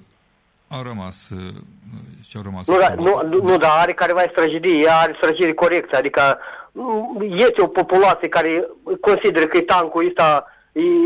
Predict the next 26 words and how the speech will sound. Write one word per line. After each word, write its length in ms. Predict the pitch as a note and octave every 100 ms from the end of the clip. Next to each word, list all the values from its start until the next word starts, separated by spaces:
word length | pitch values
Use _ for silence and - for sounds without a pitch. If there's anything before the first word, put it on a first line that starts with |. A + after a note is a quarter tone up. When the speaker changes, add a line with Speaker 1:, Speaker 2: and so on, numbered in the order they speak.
| F3+ F3 F#3+
Speaker 2:
este 180 | -
liberatorul, 880 | E3 D#3 D3+ D#3+ D#3+ F3+ D#3+ D3+ D#3
este, 500 | F3+ - E3 D#3+ D#3+ E3+
adică, 440 | F3 F3 E3+ D3+ - - _ -
Speaker 1:
Da. 120 | E3
Speaker 2:
urmașii 520 | E3+ F#3 G#3 F#3 F3
cei 220 | E3+ F#3
care 200 | E3 E3+
trăiesc 320 | D3+ F3+ F3+ E3
în 80 |
localitatea 640 | D3+ D#3+ D#3+ D#3+ D#3 D#3 D#3
aceea 260 | E3 D#3 C#3+
sunt 140 | D#3
urmașii 520 | D3+ D3+ E3+ D#3+ D#3
călăierilor, 560 | - D#3+ E3+ D3+ C#3+ C#3
este 260 | D#3 D#3 D#3
care 220 | C#3 C3+
noi 260 | C#3+ C3+ -
se 80 | C#3+
ția, 220 | F#3+ G3 - - - -
și 60 | C4
ei 360 | C4+ C4+ B3 B3
judecă 340 | F3 C4 G#3 G#3+
după 200 | F3+ G#3+
tot 120 | G#3
ăsta. 260 | D#3+ D3+